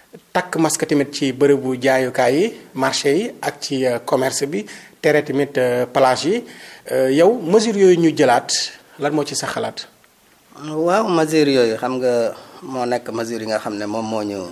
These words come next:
Speaker 2: mën a muccal ci feebar bi. Ndax boo xoolee, depuis coronavirus dugg Sénégal ba léegi,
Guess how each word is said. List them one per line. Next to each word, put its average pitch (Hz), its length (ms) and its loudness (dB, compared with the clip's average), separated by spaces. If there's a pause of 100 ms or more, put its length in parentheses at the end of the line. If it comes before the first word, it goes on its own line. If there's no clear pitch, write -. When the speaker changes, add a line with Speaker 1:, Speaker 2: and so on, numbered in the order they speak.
(880)
Speaker 2:
mën 123 140 -4
a 117 40 -2
muccal 113 340 -6
ci 107 80 -14
feebar 107 340 0
bi. 139 140 -12 (260)
Ndax 113 220 -12
boo 117 180 -4
xoolee, 113 500 -2 (260)
depuis 117 360 -14
coronavirus 110 840 -8
dugg 107 260 -14
Sénégal 104 520 -10
ba 107 120 -12
léegi, 104 360 -10